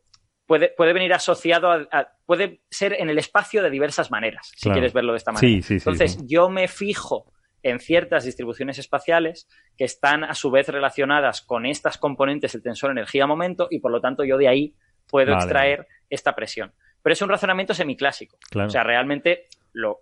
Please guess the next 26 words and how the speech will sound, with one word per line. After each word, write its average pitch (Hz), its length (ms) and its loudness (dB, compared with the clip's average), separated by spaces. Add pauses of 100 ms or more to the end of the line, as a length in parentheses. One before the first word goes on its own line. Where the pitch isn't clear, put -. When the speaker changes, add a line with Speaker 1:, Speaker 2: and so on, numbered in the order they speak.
(160)
Speaker 1:
lo 110 180 -4
que 101 140 -2
hay 131 240 2
es 156 180 0
un 113 100 -10
tensor 117 320 -2
energía-momento, 123 720 0
que 113 80 -8
es 98 80 -12
un 107 80 -6
operador 107 380 -2
cuántico, 160 480 0
Speaker 2:
Ujú, 120 260 -2
sí, 110 140 2
sí. - 220 -2
Speaker 1:
y, 127 160 -6
y 117 40 -2
unos, 120 380 -2
y 120 80 -4
unos 113 180 -4
estados 110 320 -2
cuánticos 131 500 0
ahí. 113 180 -2 (340)
Pero 190 340 2 (220)
asumiendo 143 760 -2
que 113 260 -4